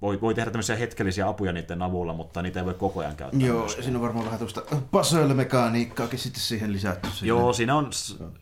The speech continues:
Speaker 1: ö, pieniä putsleja, varmaan nekin menee sitten vaikeammaksi ajan myötä, mutta tuo on,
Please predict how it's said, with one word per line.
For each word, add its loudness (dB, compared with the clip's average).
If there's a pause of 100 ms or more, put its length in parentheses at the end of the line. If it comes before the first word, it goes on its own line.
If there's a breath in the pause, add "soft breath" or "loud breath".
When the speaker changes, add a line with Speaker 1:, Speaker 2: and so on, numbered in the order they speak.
Speaker 1:
ö, 2 (160)
pieniä 2 (120)
putsleja, -4
varmaan 2
nekin 0
menee 2
sitten -4
vaikeammaksi 0
ajan 0
myötä, -6
mutta -6 (140)
tuo 0
on, -2